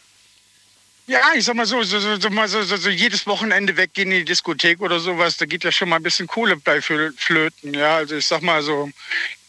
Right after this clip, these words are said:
neunziger oder ein hundert, sag ich, so hundert Euro für eine Nacht oder sowas, ja, da muss man mit schon rechnen und heutzutage ist es halt nicht mehr so, dass es jemand oder viele diese, diese Kohle wirklich auch auf der Tasche haben, ja.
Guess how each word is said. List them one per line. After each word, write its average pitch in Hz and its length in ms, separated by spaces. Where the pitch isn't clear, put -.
neunziger 180 580
oder 170 160
ein 160 80
hundert, 185 280
sag 202 120
ich, 170 80
so 175 60
hundert 185 280
Euro 196 320
für 208 140
eine 180 120
Nacht 160 300
oder 190 180
sowas, 196 440
ja, 165 200
da 170 140
muss 147 200
man 165 120
mit 165 120
schon 196 160
rechnen 294 520
und 156 260
heutzutage 220 640
ist 269 120
es 302 140
halt 226 160
nicht 180 120
mehr 185 120
so, 180 140
dass 175 200
es - 120
jemand 180 540
oder 156 240
viele 196 380
diese, 160 520
diese 160 280
Kohle 196 340
wirklich 196 240
auch 175 100
auf 185 160
der 175 120
Tasche 220 320
haben, 123 360
ja. 147 240